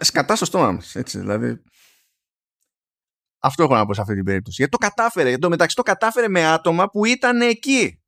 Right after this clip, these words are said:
όταν πηγαίνανε τα πράγματα στραβά με την οτροπία που είχαν στο launch announcement του P S τρία. Ήταν εκεί. Ξέρουνε γιατί πήγανε στραβά, είδανε τι σήμαινε αυτό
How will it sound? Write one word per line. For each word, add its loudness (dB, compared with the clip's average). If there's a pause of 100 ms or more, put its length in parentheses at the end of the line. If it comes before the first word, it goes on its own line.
(160)
όταν 0
πηγαίνανε 2
τα 2
πράγματα 2
στραβά 0 (840)
με 0
την 2
οτροπία 2
που -2
είχαν 2
στο 0
launch 2
announcement 0
του -10
P 0
S 0
τρία. 0
Ήταν 0
εκεί. -2 (120)
Ξέρουνε 0 (580)
γιατί 2
πήγανε 2
στραβά, 0 (160)
είδανε 2
τι -6
σήμαινε 2
αυτό -2